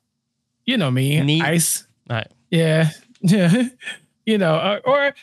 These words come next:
Speaker 1: every now and then I do a whiskey, but not, like, not, not scotch, but, like, a whiskey with water. You know,
Speaker 2: Mm-hmm.
Speaker 1: I think, is Glenlivet scotch?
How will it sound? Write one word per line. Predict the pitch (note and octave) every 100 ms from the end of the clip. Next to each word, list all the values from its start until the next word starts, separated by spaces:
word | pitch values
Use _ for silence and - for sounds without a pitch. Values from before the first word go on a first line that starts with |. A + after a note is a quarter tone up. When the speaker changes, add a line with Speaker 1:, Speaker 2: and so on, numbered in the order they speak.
| -
Speaker 1:
every | C4 D#4
now | C#4+ C4
and | C4
then | B3+
I | B3+
do | C4+
a | A3+
whiskey, | A3 G#3+ B3+ B3+ C#4+ C#4+
but | F#3+
not, | F#3+ -
like, | G3+ F#3+
not, | G#3 G#3+ - _
not | D#3+ C#3+ A2+
scotch, | C3+ A#2+
but, | C#3
like, | C#3 C3+
a | C3+
whiskey | E3+ -
with | D#3+ C#3+
water. | D3 D3 D3+ F3 -
You | F3+
know, | E3+
Speaker 2:
Mm-hmm. | A2+ G#2 G2
Speaker 1:
I |
think, | E4+ C4 - _ -
is | B3
Glenlivet | G3+ C4+ C#4+ C#4+ D4
scotch? | - C4+ C4 -